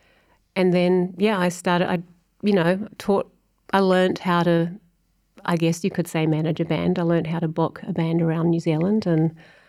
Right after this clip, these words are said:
um, and that led to, you know, I was due to do my O E. I always wanted to do my O E. And then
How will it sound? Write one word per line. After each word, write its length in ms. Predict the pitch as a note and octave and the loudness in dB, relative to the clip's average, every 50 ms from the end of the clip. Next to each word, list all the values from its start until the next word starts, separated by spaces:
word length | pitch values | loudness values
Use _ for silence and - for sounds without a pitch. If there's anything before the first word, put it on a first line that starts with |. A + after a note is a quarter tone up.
| _ _ _ _ | _ _ _ _
um, 520 | - - F3 E3+ E3 E3 E3 E3 E3+ E3 E3+ - - _ _ _ _ _ _ _ _ _ _ _ _ _ _ | -4 -2 0 2 2 4 2 2 0 -2 -6 -10 -18 _ _ _ _ _ _ _ _ _ _ _ _ _ _
and 180 | - F3+ F#3 G3+ | 0 2 2 2
that 160 | G#3+ - - | 2 2 2
led 300 | G3 F#3 F#3+ F#3 F3 - | 2 2 2 0 -2 -8
to, 500 | - - G3+ F3+ F3+ F3+ F3 F3 E3+ F3 - - - _ _ _ _ _ _ _ _ _ _ _ _ - | -6 -2 0 2 2 2 2 2 0 -2 -6 -14 -20 _ _ _ _ _ _ _ _ _ _ _ _ -2
you 80 | F#3+ | 0
know, 180 | E3+ D3+ D3+ - | 0 2 2 2
I 80 | F3 | 2
was 160 | E3+ F3+ E3+ E3 | 2 0 0 0
due 260 | E3+ - A3 A3 G3+ | 0 2 4 4 4
to 60 | G3 | 4
do 120 | F3+ F#3+ | 4 4
my 160 | F3 D#3+ D#3 - | 4 4 2 2
O 220 | - D#3+ D#3+ D#3 | 2 2 4 4
E. 180 | D#3 D3+ D3 D3+ | 4 4 2 4
I 40 | D#3 | 4
always 320 | D#3+ E3 D#3 D3+ D#3 - | 4 4 4 2 2 0
wanted 160 | D#3+ D#3 D3 | 0 2 2
to 200 | D3 D3 C#3+ C#3+ | 0 0 0 0
do 60 | D3 D3 | 0 0
my 100 | C#3 - | 0 0
O 200 | - D3+ D3 D3+ | 0 2 2 2
E. 280 | D3 C#3+ - F3+ E3+ - _ _ _ - | 2 0 -2 -4 -8 -10 _ _ _ -4
And 180 | F3+ E3+ E3 E3 | 0 2 2 4
then 240 | D#3+ D#3+ D#3+ D#3+ | 4 2 0 -2